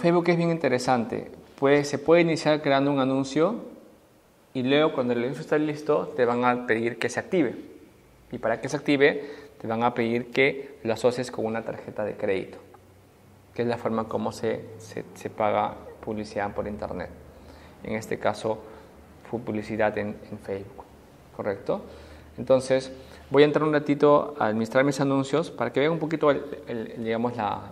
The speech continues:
el panorama, pero después vamos a entrar como entrarían ustedes, ¿no? Digamos, eh, lo bueno de estos sistemas es que, como todo es digital,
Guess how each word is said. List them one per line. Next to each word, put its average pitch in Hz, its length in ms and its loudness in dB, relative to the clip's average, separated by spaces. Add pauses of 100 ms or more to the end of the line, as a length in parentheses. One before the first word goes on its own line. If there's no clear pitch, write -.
(140)
el 107 80 -8
panorama, 113 640 2 (120)
pero 123 200 6
después 127 240 0
vamos 143 240 2
a - 20 0
entrar 127 240 4
como 123 160 -4
entrarían 110 380 0
ustedes, 101 520 -6 (120)
¿no? - 160 -10
Digamos, 110 480 -4 (2000)
eh, 135 320 2
lo 135 80 6
bueno 208 260 8
de 262 60 10
estos 247 180 2
sistemas 180 680 0
es 143 200 -2
que, 151 260 2
como 120 280 2
todo 160 180 8
es 165 80 6
digital, 151 600 4